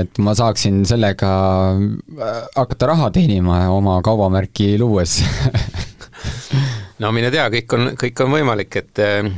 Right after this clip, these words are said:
Speaker 2: eks, eks selle Eesti väiksus on jah, tihtipeale paljude asjade puhul nagu takistuseks saanud ja sellepärast ka minnakse, minnakse oma tegemiste äridega Eestist, äh, väljapoole üsna tihti. Aga eks see selline natuke naljaga pooleks oli öeldud, aga,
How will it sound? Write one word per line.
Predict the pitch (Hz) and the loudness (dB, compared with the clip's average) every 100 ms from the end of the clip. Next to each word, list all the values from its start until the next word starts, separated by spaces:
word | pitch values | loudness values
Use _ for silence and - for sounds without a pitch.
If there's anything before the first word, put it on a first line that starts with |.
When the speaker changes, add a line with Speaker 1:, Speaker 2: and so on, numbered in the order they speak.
| 101 | -6
Speaker 2:
eks, | - - 117 | -4 -2 0
eks | 127 131 | 0 0
selle | 113 131 | 0 0
Eesti | - 123 | 0 2
väiksus | 139 - 107 | 0 0 0
on | 104 113 | 0 0
jah, | 117 | -2
tihtipeale | 127 117 113 135 117 98 - - - - - - | -4 -2 0 0 0 -2 -8 -20 -20 -20 -10 -4
paljude | 120 113 110 | -2 0 0
asjade | 123 - 104 101 | 0 -2 -2 0
puhul | 117 107 | 0 0
nagu | 107 107 | 0 0
takistuseks | 131 - 123 117 - 139 | -2 -2 -2 -2 -2 0
saanud | 127 95 120 | 0 0 0
ja | |
sellepärast | 107 107 104 104 - | 0 0 0 -2 -2
ka | 104 | -2
minnakse, | 107 110 98 - 98 98 - - - - - | -2 -2 -4 -4 -4 -4 -12 -20 -20 -18 -6
minnakse | 113 117 - 110 | -4 -2 -2 -2
oma | 101 98 | 0 -2
tegemiste | 117 110 95 - 107 | -2 -2 -2 -2 -2
äridega | 120 104 95 98 92 92 - | 0 0 -2 -2 -2 -4 -4
Eestist, | 110 110 98 - 104 | -4 -2 -6 -4 0
äh, | 98 98 101 | 0 0 0
väljapoole | 107 92 95 92 104 | -2 -2 0 0 0
üsna | 104 92 | -2 -2
tihti. | 123 - 95 - _ _ _ _ _ _ _ - | -4 -4 -6 -6 _ _ _ _ _ _ _ -6
Aga | 98 95 92 | -4 0 -2
eks | 101 - | -2 -4
see | 98 | -4
selline | 104 98 95 85 - - - - | -2 -2 -4 -6 -16 -20 -20 -12
natuke | 113 113 - | -8 -8 -6
naljaga | 110 123 117 101 | -4 -2 -2 -2
pooleks | 123 120 - 117 | 0 0 0 -2
oli | 120 | 0
öeldud, | 127 95 95 | 0 0 -2
aga, | 95 | 0